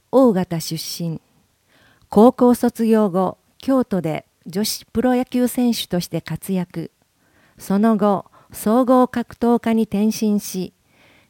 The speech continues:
二千二十二年、プロデビューを果たす。現在までの戦績は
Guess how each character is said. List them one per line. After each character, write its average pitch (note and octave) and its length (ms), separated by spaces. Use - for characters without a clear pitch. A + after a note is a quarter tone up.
二 F#3 120
千 G#3 400
二 A3+ 140
十 F#3 240
二 E3+ 180
年、 F3 300
プ - 80
ロ B3 160
デ B3 140
ビ G#3 160
ュ F#3 60
ー E3 100
を D#3+ 40
果 D#3 140
た F#3 160
す。 - 300
現 A3+ 260
在 F#3+ 220
ま F#3+ 160
で F#3 100
の E3+ 140
戦 F#3 220
績 G3 360
は F3+ 220